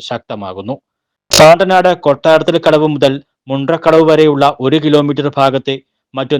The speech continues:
നാല് വീടുകളുടെയും തീരമിടിയുന്നുണ്ട്. വെള്ളം കയറി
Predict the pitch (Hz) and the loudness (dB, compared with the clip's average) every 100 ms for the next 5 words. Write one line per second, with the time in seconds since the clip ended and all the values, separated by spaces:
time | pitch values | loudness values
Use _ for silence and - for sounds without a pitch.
0 | 135 135 165 151 147 151 156 147 139 123 | 0 2 2 0 0 0 0 0 -2 -4
1 | 127 131 120 95 92 90 120 139 _ _ | -6 -4 -4 -8 -14 -10 -8 -8 _ _
2 | _ _ 135 151 175 185 190 175 | _ _ -2 0 0 0 0 0